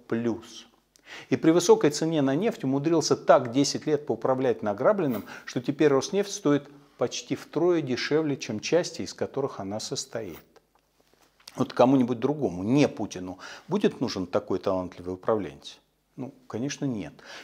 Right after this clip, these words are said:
Ведь никому больше Сечин чемоданы не таскал. А значит, при любом другом президенте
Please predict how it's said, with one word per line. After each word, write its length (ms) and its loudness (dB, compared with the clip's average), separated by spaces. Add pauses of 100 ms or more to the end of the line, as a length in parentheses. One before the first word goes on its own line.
Ведь 120 -6
никому 360 4
больше 380 -2
Сечин 360 -2
чемоданы 760 -2
не 260 -4
таскал. 580 -2 (200)
А 100 0
значит, 420 -2 (600)
при 120 0
любом 440 0
другом 440 -2
президенте 760 -6